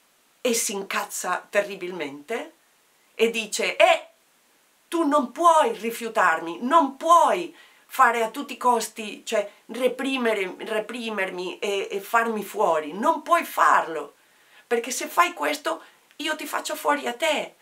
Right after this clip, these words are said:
tu devi vivere olisticamente, devi vivere tutto, tutto il tuo essere, anche la merda, anche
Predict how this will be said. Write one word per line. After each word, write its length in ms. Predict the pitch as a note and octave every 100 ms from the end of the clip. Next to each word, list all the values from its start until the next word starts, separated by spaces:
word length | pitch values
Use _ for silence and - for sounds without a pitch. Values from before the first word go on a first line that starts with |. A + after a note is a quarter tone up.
| _ _
tu 300 | E4+ E4 -
devi 340 | A3+ D4 C#4
vivere 460 | B3+ C#4+ C4 G#3+ A3 -
olisticamente, 880 | C4 D4 - - C#4 C#4 C4 G#3
devi 240 | G3+ A3 A#3
vivere 420 | C4+ C4 B3+ B3 - _ _ -
tutto, 600 | E4+ - - B3+ - - _
tutto 720 | D#4+ D4+ - _ _ F#3 E3 -
il 200 | G#3 G3+
tuo 240 | G#3+ F#3+
essere, 640 | E3 D#3 D3 - D3 C#3+ -
anche 580 | - E4 D4+ B3 A#3 F#3+
la 120 | F3
merda, 540 | E3 C#3+ C#3+ D3+ -
anche 720 | - G#3 A#3+ - A3+ G#3 F3